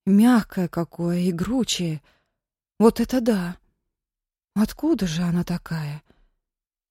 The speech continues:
И романс-то какой сложный. Я сама его никогда петь не могла. Сюда бы еще гитарку,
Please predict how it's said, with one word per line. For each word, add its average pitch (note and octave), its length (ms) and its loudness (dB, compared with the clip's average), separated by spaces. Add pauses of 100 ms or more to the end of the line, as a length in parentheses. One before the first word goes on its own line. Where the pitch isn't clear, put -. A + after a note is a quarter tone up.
(140)
И G#3+ 100 2
романс-то G#3 600 4
какой E3 340 -4
сложный. D#3 640 -4 (840)
Я G3 160 4
сама F3 380 2
его F3 140 0
никогда G3 460 0
петь G3 280 -4
не F#3+ 100 2
могла. F#3 460 -2 (1160)
Сюда A3+ 420 0
бы A#3 160 2
еще A3 420 0
гитарку, F#3 1300 -4